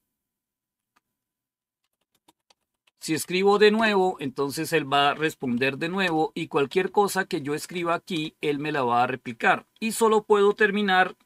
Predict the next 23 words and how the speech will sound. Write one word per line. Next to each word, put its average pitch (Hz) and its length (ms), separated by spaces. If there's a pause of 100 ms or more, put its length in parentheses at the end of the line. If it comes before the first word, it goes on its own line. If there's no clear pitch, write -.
(220)
porque 147 300
no 139 100
le 160 120
he - 20
dicho 180 240
de 170 80
otra 175 200
forma, 165 360
con 139 260
control 151 460
C. 202 260 (800)
Y 233 140
todo 220 500 (120)
se - 280
ha 143 100
escrito, 190 720 (840)
ha 170 140
entrado 196 680
y 160 160
ha 151 100
salido 165 680 (720)
aquí 165 440
en, 170 360